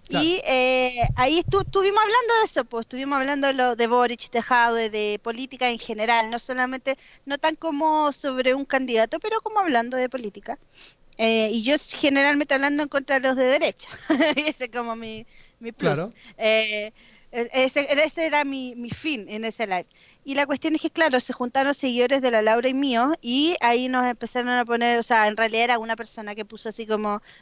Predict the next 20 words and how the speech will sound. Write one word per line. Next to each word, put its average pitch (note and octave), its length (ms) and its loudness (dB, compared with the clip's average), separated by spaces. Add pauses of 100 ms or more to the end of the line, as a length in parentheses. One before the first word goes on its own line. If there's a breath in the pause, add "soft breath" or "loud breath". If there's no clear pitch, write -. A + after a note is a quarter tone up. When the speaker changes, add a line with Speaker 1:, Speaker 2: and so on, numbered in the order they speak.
Speaker 2:
"Mejor B3 300 2
dedíquense A#3+ 520 -2
al G3 100 0
arte". - 360 -4 (340 soft breath)
Y F3+ 180 0
me - 180 -2
dio D#3 160 -8 (140)
la C#3+ 240 -4
weá, - 260 -12 (640)
porque G#3+ 360 -2
a E3+ 40 -6
mí E3+ 160 -8
que F3 160 -8
me E3+ 160 -4
digan D#3+ 320 -4
que F3+ 160 -4
no E3+ 140 0
puedo E3 260 2
opinar, F#3 460 2 (380)
no. G3+ 360 -2